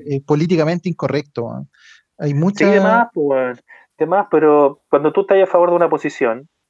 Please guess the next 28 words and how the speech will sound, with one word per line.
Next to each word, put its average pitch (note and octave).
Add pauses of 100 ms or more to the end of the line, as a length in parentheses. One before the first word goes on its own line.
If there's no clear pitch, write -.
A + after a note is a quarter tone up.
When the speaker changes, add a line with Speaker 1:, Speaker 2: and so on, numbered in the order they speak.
(180)
Speaker 2:
¿cachai? B2
Speaker 1:
Claro. C3 (460)
Speaker 2:
Y, B2+
pero C3
no D3+
podía D#3
hablar E3+
de E3
esa D#3+
posición C3+ (400)
ahora, B2 (800)
¿cachai? B2+ (840)
Entonces -
es D3+
complicado. D#3
Yo C#3
creo F#3+
que G3+
se E3+
puede F#3
hablar G3
de, F3+ (100)
a, - (160)
a C#3
partir C#3+
de E3+
esa E3+
posición, C#3+